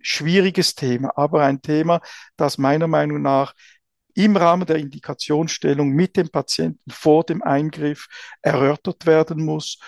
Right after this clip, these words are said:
schon geplant werden muss, weil es auch zur Genesung dazugehört. Aber man kann nicht einfach sagen,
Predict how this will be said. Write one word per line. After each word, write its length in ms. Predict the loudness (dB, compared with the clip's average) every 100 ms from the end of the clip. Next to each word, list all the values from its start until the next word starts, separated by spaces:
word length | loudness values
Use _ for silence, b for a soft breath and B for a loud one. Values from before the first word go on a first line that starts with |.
| B B
schon 540 | -4 0 2 2 0
geplant 640 | 0 -2 0 2 2 2 0
werden 380 | 2 2 -2 -2
muss, 400 | -4 -4 -10 -14 B B B
weil 240 | -2 0 2
es 180 | -2
auch 380 | 0 2 2 0 b b _
zur 500 | -8 -2 0 0 -4
Genesung 1000 | -2 2 6 6 4 2 0 2 2 0
dazugehört. 1000 | -4 -8 -6 -6 -4 -4 0 4 4 2 -6 B B B
Aber 260 | -2 0
man 160 | -2 -2
kann 160 | -4 -6
nicht 200 | -4 -2
einfach 300 | -2 -2 -6
sagen, 600 | 0 0 0 -2 -4